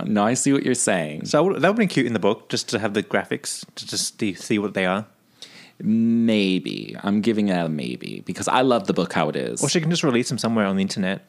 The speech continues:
Speaker 1: Yeah.
Speaker 2: for me to look at.
Speaker 1: You know what I mean? Or if she were to do, like, a behind the scenes of the Caution Tour.
Speaker 2: Ooh.
Speaker 1: You know what I mean? Like, that
Speaker 2: Yeah.
Speaker 1: would be really amazing.
Speaker 2: That
Speaker 1: 'Cause
Speaker 2: would
Speaker 1: that's
Speaker 2: be
Speaker 1: what we've
Speaker 2: really
Speaker 1: been,
Speaker 2: good.
Speaker 1: really been wanting for the past few years.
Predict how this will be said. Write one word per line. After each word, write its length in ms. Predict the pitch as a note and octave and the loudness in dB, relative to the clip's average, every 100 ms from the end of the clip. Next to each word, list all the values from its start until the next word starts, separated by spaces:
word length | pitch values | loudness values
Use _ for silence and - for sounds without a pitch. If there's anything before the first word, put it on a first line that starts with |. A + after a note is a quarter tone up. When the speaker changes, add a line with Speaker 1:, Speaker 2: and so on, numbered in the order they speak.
| - | -4
Speaker 1:
Yeah. 260 | D3+ F2 | -2 -2
Speaker 2:
for 140 | - G#2 | -2 -2
me 80 | |
to 60 | F2+ | -2
look 140 | F#2 | -2
at. 180 | A2 A2 | -4 -4
Speaker 1:
You 120 | - G#2 | -2 0
know 100 | G2+ | 2
what 100 | G2+ | 2
I 20 | |
mean? 200 | G2+ G#2+ - - - | 0 -2 -6 -16 0
Or 160 | E3+ | 2
if 60 | F3+ | 2
she 160 | - | 0
were 120 | D#3+ D#3+ | -2 0
to 80 | |
do, 200 | D3 A#2+ | 0 0
like, 180 | B2+ B2 | 0 -2
a 40 | - | -2
behind 480 | F#3+ - F#2+ G2+ G2 | -4 -4 -2 0 0
the 60 | |
scenes 840 | G#3 - F2+ F2 F#2+ G#2 A#2 A#2+ - | -2 -2 -2 0 0 0 0 -2 -2
of 200 | G2+ G2+ | -4 -4
the 60 | |
Caution 460 | - - F#2+ - A#2 | -2 0 0 0 -4
Tour. 580 | - B2 A#2+ A#2+ A#2+ A#2+ | 0 2 4 2 2 2
Speaker 2:
Ooh. 520 | A#2+ B2+ A2+ F2+ F#2 F#2 | 2 2 0 0 -2 0
Speaker 1:
You 100 | B2+ | 2
know 100 | C3 | 2
what 100 | B2+ | 2
I 60 | |
mean? 220 | B2+ B2+ | 2 0
Like, 180 | A#2+ G#2+ | 0 0
that 120 | B2 | 0
Speaker 2:
Yeah. 40 | C3 | 2
Speaker 1:
would 100 | D3 | 2
be 100 | C3 | 2
really 480 | G2 G2 G2 F#2 F#2 | 2 2 4 4 2
amazing. 800 | F2+ E2+ E2+ D#2+ A#1+ A1 B1+ - | 0 -2 -4 -4 -8 -10 -14 -8
Speaker 2:
That 60 | - | -2
Speaker 1:
'Cause 80 | |
Speaker 2:
would 60 | A#2+ | 2
Speaker 1:
that's 120 | F3 | 2
Speaker 2:
be 40 | - | 2
Speaker 1:
what 80 | G#3 | 0
we've 140 | D3+ B2+ | 0 0
Speaker 2:
really 60 | C3 | -2
Speaker 1:
been, 80 | A2+ | 0
Speaker 2:
good. 80 | |
Speaker 1:
really 180 | A#2 A#2+ | 2 2
been 180 | A2 G2+ | 2 2
wanting 260 | F#2 F2+ F2 | 2 2 0
for 100 | F#2+ | -2
the 60 | F2+ | -4
past 300 | F2+ F2 - | -2 -2 -2
few 140 | E2+ | -4
years. 680 | D#2 D#2+ B1 G1+ G1+ - - | -2 -2 -4 -6 -10 -8 -8